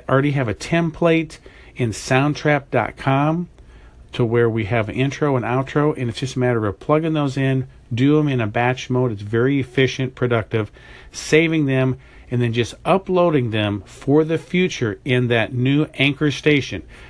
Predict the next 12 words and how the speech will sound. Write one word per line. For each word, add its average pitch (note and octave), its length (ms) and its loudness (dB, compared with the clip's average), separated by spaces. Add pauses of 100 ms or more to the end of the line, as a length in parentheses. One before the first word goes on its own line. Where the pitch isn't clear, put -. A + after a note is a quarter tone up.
(120)
Now, A#2 120 2
I, A2 200 -2
I A#2 100 -2
did A#2+ 180 2
a, G2+ 240 -2
a G#2 60 -6
separate F#3 460 0
Anchor E3 320 -2
station B2 520 -2
called A2 340 -2
Verse F#3 260 2
Dates, - 480 -2